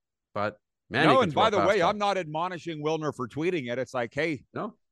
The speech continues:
Speaker 2: <laughs> It is what it is. Sports fans, check out the hamburger that was voted one of Canada's best, only at Tonic Kitchen and Bar at Hotel Clique Calgary Airport. What's their secret?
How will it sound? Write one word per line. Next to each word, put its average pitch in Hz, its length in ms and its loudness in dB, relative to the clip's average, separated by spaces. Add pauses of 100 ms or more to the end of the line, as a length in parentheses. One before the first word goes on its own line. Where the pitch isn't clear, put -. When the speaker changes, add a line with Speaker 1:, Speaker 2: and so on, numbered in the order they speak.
(420)
Speaker 2:
<laughs> 120 80 2 (1700)
It 147 80 0
is 160 160 2
what 135 160 0
it 135 100 0
is. 131 300 -4 (1000)
Sports 233 400 2
fans, 214 500 -2 (220)
check 214 280 0
out 208 220 2
the 170 160 0
hamburger 196 500 -2
that 170 200 -2
was 143 160 -6
voted 175 320 -2
one 156 200 -6
of 127 140 -6
Canada's 147 540 -4
best, - 640 -6 (100)
only 143 380 -4
at 104 100 -8
Tonic 139 400 -6
Kitchen 143 380 -6
and 120 240 -4
Bar 143 340 4
at 113 80 0
Hotel 127 420 -2
Clique 135 280 -8
Calgary 113 480 -2
Airport. 143 400 -2 (200)
What's 123 200 -2
their 143 120 4
secret? 202 420 2